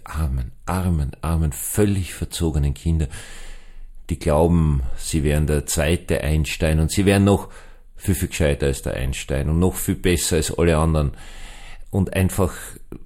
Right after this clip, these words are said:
sowieso das Größte und Wunderbarste. Und die einfach am Schluss nur diese ganz, ganz armen, gestörten Wölfe sind,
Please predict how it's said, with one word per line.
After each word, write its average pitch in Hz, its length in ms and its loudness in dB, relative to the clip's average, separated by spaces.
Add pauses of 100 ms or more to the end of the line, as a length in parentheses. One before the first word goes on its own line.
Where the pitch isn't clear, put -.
(220)
sowieso 107 600 4
das 90 240 0
Größte 92 480 2
und 87 140 2
Wunderbarste. 78 1000 2 (720)
Und - 240 -8
die - 80 -10 (200)
einfach 117 720 -2 (760)
am 90 140 4
Schluss - 640 -2
nur 80 140 2
diese 73 240 -6
ganz, 90 360 -6
ganz 90 340 -4
armen, 82 440 2
gestörten 80 600 -2
Wölfe 71 380 -2
sind, 65 400 -4